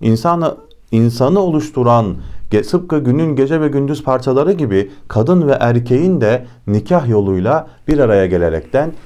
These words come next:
birbirlerine aile bağıyla, sıkı sıkıya aile bağıyla beraberce tutunmalı, tutunmaları ve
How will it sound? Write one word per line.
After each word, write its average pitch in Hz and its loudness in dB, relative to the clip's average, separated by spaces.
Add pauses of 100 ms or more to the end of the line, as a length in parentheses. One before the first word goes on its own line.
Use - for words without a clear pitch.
(120)
birbirlerine 131 0
aile 127 2
bağıyla, 92 0 (220)
sıkı 135 -2
sıkıya 151 0
aile 127 0
bağıyla 101 2 (180)
beraberce 104 2
tutunmalı, 156 0
tutunmaları 156 0 (300)
ve 123 2